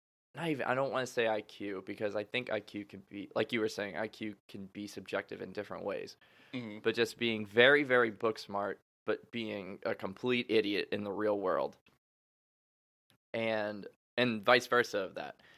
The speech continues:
Speaker 1: And so I think I told you this right when, uh, you brought it up, but I immediately thought of my grandpa, who, you know, was born and raised in Eastern Kentucky, like,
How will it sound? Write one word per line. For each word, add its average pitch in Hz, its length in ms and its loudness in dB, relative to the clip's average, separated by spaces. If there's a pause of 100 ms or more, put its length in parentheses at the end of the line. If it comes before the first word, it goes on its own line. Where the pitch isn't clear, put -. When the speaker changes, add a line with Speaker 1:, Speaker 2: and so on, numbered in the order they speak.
(140)
Speaker 1:
And 110 160 -4
so 113 500 4 (160)
I - 60 2
think - 180 -2
I 135 80 6
told 123 260 0
you 107 60 -6
this 101 200 -2
right 104 180 0
when, 101 380 -6 (220)
uh, 104 260 -2 (100)
you 107 120 -10
brought 107 260 4
it 113 80 -2
up, - 260 4
but 107 220 2 (100)
I 113 80 2
immediately 113 380 2
thought 104 240 2
of 95 80 -4 (200)
my 113 140 -6
grandpa, 104 640 4 (140)
who, 107 440 0 (260)
you 110 120 -4
know, 107 180 4
was 107 200 -2
born 120 320 2
and 117 120 2
raised 113 440 4
in 101 260 -4 (400)
Eastern 117 320 -4
Kentucky, 113 560 2
like, 104 260 4